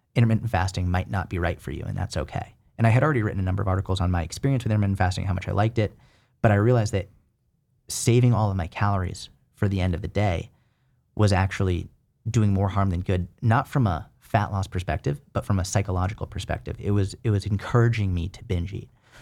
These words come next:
So I just made a rule. I was like, "I'm gonna eat breakfast.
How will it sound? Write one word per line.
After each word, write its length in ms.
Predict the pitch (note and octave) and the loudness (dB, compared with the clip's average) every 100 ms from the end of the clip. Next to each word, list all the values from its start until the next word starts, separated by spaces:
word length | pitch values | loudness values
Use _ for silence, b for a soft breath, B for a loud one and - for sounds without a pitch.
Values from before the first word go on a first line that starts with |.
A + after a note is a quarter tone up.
| B - | B 0
So 380 | G#2+ F#2+ F#2 - _ - | 2 2 0 -8 _ -4
I 100 | F#2+ | 0
just 280 | G2+ F#2+ - _ _ - | 0 -2 -6 _ _ 0
made 120 | F#2+ | 2
a 40 | |
rule. 200 | G2+ C3+ | 2 2
I 40 | G2 | 0
was 100 | - | -4
like, 120 | - - - | -8 -12 -4
"I'm 60 | |
gonna 160 | G#2 F#2 | -2 -2
eat 140 | - | -2
breakfast. 420 | - - - - | -4 -6 -10 -18